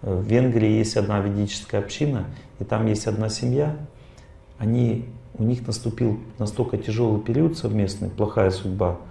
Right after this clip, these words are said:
что они, ну, решили, что им не надо быть вместе, муж с женой, или дети у них есть.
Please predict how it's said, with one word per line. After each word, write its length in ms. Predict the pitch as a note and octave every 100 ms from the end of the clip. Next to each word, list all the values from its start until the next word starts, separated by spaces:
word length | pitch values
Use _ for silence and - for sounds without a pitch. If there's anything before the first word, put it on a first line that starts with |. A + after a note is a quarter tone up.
| - - -
что 260 | - - A#2
они, 400 | A#2+ C#3 E3 E3 - - - - - - - - - - - - - - - -
ну, 360 | D3 D#3 B2+
решили, 480 | A2 B2 - F3+ D#3
что 320 | B2 - B2+
им 200 | B2+ C3+
не 80 | C3+
надо 240 | C#3 B2+ G2
быть 260 | G2+ -
вместе, 380 | G2 F#2 - - - - - - - - - - - -
муж 340 | B2 A2+ C3+ B2
с 40 |
женой, 380 | A2 A2+ F#2 G2 -
или 260 | E3+ D#3
дети 340 | A2 G#2+ - F#2+
у 60 |
них 280 | F2 F2 -
есть. 200 | F#2 -